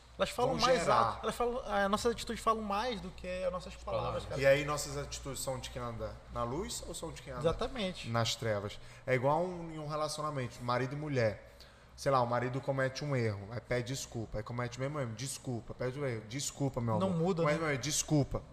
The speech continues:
Speaker 2: A mulher fala assim, "Mano, eu não quero ouvir desculpa, eu quero ver mudança."
Speaker 1: Sim.
Speaker 2: Mesma coisa,
Speaker 3: Sim.
Speaker 2: nosso relacionamento com Deus. Deus não quer simplesmente ouvir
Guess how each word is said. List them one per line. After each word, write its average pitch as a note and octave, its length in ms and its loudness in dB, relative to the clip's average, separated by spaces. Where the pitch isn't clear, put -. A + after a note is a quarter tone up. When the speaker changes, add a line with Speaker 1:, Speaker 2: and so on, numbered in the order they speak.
Speaker 2:
A C3+ 80 -2
mulher C3+ 140 6
fala D3 160 0
assim, C#3+ 160 -2
"Mano, C#3+ 280 2
eu A2 40 0
não A2+ 60 0
quero D3 180 6
ouvir C3 160 4
desculpa, - 500 -4
eu C3 80 -2
quero B2 180 4
ver A2 120 2
mudança." C#3+ 540 4
Speaker 1:
Sim. C#3+ 340 -4
Speaker 2:
Mesma B2 260 2
coisa, D#3 400 2
Speaker 3:
Sim. - 80 -8
Speaker 2:
nosso C#3 160 2
relacionamento C#3 560 0
com F3 140 -10
Deus. D3+ 300 0
Deus B2 140 2
não D3 140 -2
quer E3 160 -2
simplesmente C#3 580 -2
ouvir A2+ 400 -2